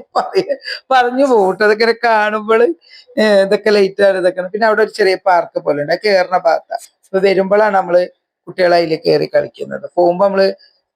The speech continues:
കളിച്ചിട്ടില്ലേ, ഞാൻ പറഞ്ഞില്ലേ അവിടെയൊക്കെ ലൈറ്റിന്റെ പരിപാടി ഉണ്ട് എന്നുള്ളത്. അപ്പൊ ആ കുട്ടികളൊന്ന് കുറച്ചൊന്ന് ഊഞ്ഞാലാടി, മോനൊന്ന് അതിന്റെ മേലൊക്കെ കയറി. അങ്ങനെ പിന്നെ ആൺകുട്ടികളല്ല, അപ്പൊ ഒരിക്കൊരു അതിന്റെ മേലെ പിടിച്ച് കയറാനൊക്കെ ഒരു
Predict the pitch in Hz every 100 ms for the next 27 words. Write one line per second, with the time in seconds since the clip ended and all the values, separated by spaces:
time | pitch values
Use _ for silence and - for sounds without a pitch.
0 | - 180 160 - 170 156 143 156 170 170
1 | 165 156 147 151 156 165 156 156 156 156
2 | 156 151 147 151 151 151 156 151 - -
3 | - - _ 165 170 165 190 - 165 160
4 | 160 165 165 151 - 170 156 156 156 147
5 | 151 151 147 151 147 147 151 147 147 147
6 | 147 147 - 147 135 - - _ _ _
7 | _ _ - - 170 196 190 165 156 165
8 | 156 151 143 143 160 156 143 190 185 180
9 | - _ _ - 175 175 165 165 - _
10 | _ - 156 180 165 156 151 151 156 151
11 | 143